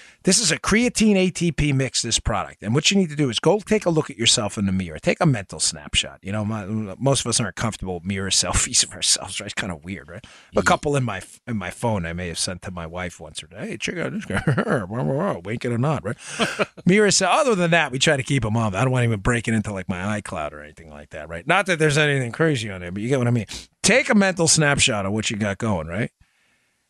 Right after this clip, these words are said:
Speaker 1: Take it for seven days, Foundation. Maybe five to seven. You may not even need seven days. Go back. Look at yourself in the mirror after seven days. You will be duly impressed. This stuff's amazing. It's incredible.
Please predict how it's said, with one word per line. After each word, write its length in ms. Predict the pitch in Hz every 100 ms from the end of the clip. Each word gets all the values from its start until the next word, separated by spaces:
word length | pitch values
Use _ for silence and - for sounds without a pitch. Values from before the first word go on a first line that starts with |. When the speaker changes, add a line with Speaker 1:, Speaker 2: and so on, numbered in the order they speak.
| _ _ _
Speaker 1:
Take 220 | 143 156
it 80 | 180
for 120 | 147
seven 400 | 123 123 113 113
days, 300 | 107 90 76
Foundation. 680 | - 85 78 80 76 - - _ _ _ _ _
Maybe 120 | 208
five 320 | 160 147 139
to 100 | -
seven. 260 | 131 123 110
You 80 | 143
may 120 | 196
not 160 | 180 143
even 180 | 120
need 140 | 120 110
seven 260 | - 76
days. 300 | 73 - - - _ _ _
Go 160 | - 135
back. 340 | 151 139 87 - -
Look 140 | 120
at 80 | 151
yourself 360 | 135 - 127 104
in 100 | 101
the 40 |
mirror 240 | 98 98 85
after 180 | -
seven 300 | - 90 85
days. 240 | 82 78 92
You 60 |
will 80 | 92
be 160 | 87 82
duly 320 | 90 90 87
impressed. 320 | 80 - 90
This 100 | 101
stuff's 240 | - 151 -
amazing. 440 | 120 135 123 - _
It's 180 | 107 131
incredible. 520 | 117 135 127 92